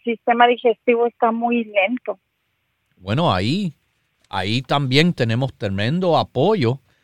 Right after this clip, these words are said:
Speaker 2: con dos cositas que le voy a decir. Eh, el probiótico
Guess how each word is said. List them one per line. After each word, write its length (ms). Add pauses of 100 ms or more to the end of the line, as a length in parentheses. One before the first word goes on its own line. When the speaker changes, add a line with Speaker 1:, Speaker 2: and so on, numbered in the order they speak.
(160)
Speaker 2:
con 280
dos 200
cositas 640
que 140
le 80
voy 220
a 80
decir. 500 (840)
Eh, 500
el 160
probiótico 1080